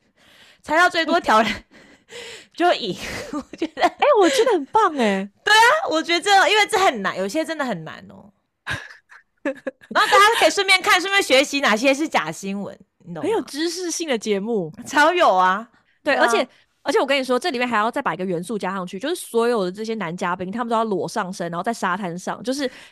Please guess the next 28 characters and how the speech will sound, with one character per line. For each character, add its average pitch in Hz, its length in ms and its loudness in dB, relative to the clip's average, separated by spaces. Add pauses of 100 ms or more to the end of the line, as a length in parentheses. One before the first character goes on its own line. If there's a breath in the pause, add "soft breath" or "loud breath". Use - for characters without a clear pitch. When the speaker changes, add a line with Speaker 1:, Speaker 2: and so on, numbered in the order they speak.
(320 loud breath)
Speaker 2:
同 311 180 0
时 - 160 -4
公 311 160 -2
布 359 160 2
之 285 60 0
后， 285 80 4
他 302 60 0
们 330 80 2
要 330 60 6
往 220 160 2
前 202 260 -2
跑， 190 240 0
然 175 100 -2
后 220 40 0
去 277 140 -6
抢 190 320 -6
那 196 80 -6
个 202 60 -2
标， 185 320 -4
抢 202 320 -6
标 269 180 2
的 262 80 -2
人 196 160 -2
才 196 100 -8
可 220 120 -8
以 190 40 -6
回 143 200 -12
答。 - 240 -10